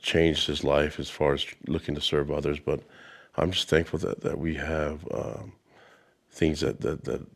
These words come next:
that allow us to be, feel that, that sense of forgiveness and, and, and, and worth and value. And so I'm, I'm really thankful that, that he's on our team, and thankful for an administration, for a school that allowed us to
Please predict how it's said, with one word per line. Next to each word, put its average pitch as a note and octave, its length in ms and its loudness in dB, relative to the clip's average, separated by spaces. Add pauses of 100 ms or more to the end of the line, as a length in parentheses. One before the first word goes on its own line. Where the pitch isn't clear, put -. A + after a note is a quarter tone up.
(140)
that - 140 -2
allow D2+ 320 2
us D2+ 140 -4
to - 80 -6
be, C#2 260 -6 (160)
feel - 220 0
that, D2 280 0 (200)
that - 200 -4 (220)
sense - 280 -4
of D#2+ 60 -8
forgiveness D2 640 -2
and, - 200 -10 (800)
and, - 320 0
and, - 320 -2 (220)
and C#2 200 -4
worth C2+ 400 -4
and D2+ 100 -6
value. C2+ 380 -4
And D2+ 80 -10
so - 140 -4
I'm, D2 200 -6
I'm D#2 360 -4
really F#2 220 4
thankful D#2 360 -2
that, D2+ 240 -2
that C#2+ 160 -4
he's D2+ 180 -4
on D2+ 100 -2
our D2 80 -4
team, D2+ 320 -4
and D2+ 160 -8 (520)
thankful D#2 260 2
for C#2+ 220 2
an D2+ 80 0
administration, D2 680 -2
for C#2+ 200 -6
a - 40 -4
school - 300 -2
that D2+ 80 0
allowed D2+ 280 -2
us C#2+ 200 -4
to D2 260 -6